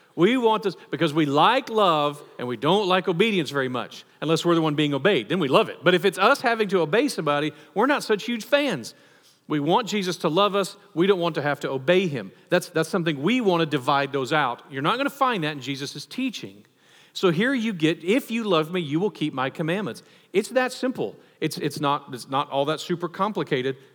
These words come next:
This is an identity statement. If you really love me, if that's who you are,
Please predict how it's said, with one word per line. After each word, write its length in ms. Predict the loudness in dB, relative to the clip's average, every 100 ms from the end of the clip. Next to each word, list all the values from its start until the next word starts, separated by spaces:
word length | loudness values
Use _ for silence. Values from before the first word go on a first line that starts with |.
| -10
This 120 | -8
is 60 | -2
an 60 |
identity 600 | -2 -2 2 2 2 0
statement. 400 | -2 -2 -2 -4
If 200 | -2 -2
you 120 | 0 2
really 220 | 2 2
love 240 | 0 -2
me, 100 | -2
if 60 | -2
that's 160 | -2
who 100 | 0
you 220 | 0 0 0
are, 200 | 0